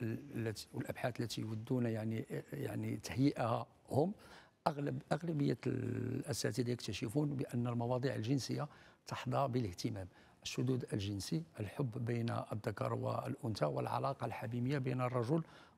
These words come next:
والمرأة. إذن ما دامت هناك حاجة، فمن ال-، الواجب أن، آه، نتحكم، نتحكم في هذه، في هذه، آه، الحاجة، وأن نضبط ال-،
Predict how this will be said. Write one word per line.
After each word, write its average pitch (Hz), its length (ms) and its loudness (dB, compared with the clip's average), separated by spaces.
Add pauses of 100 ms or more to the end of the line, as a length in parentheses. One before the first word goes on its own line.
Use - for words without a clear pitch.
والمرأة. 135 2000 0 (420)
إذن 143 260 4 (280)
ما 139 160 4
دامت 180 440 2
هناك 123 480 2 (280)
حاجة، 110 500 0 (640)
فمن - 1200 2
ال-، 135 500 0
الواجب 127 520 2 (520)
أن، 151 160 2 (140)
آه، 131 540 0
نتحكم، 135 680 0 (120)
نتحكم 123 540 -2
في 123 180 2
هذه، 113 480 2 (180)
في 110 180 0
هذه، 107 360 0
آه، - 500 -2
الحاجة، 123 340 -2
وأن 139 280 0 (120)
نضبط 143 400 0 (500)
ال-، 123 200 2